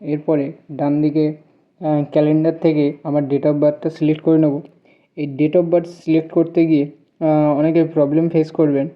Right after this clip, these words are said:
কারণ এখানে ক্যালেন্ডারে যে সালটা দেওয়া আছে এটা লাস্ট দু হাজার পঁচিশ আছে এবং up to দু হাজার পঁয়ত্রিশ পর্যন্ত দেওয়া আছে।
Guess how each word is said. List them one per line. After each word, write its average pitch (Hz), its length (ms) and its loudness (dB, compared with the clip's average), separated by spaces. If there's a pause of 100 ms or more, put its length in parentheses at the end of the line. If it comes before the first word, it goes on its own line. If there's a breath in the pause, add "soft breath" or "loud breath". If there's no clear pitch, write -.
(140)
কারণ 147 340 0 (1120)
এখানে 156 300 -2
ক্যালেন্ডারে 160 520 2
যে 160 220 2 (140)
সালটা 151 440 -2
দেওয়া 160 260 4
আছে 139 220 -4 (400 soft breath)
এটা 156 400 0 (140)
লাস্ট 160 380 -2
দু 143 140 -2
হাজার 151 220 2
পঁচিশ 160 420 0
আছে 170 260 -2 (160)
এবং 151 280 0 (120)
up 151 300 -4
to 196 60 4 (340)
দু 156 160 -2
হাজার 151 180 2
পঁয়ত্রিশ 160 500 -2
পর্যন্ত 165 320 0
দেওয়া 143 300 0
আছে। - 200 -12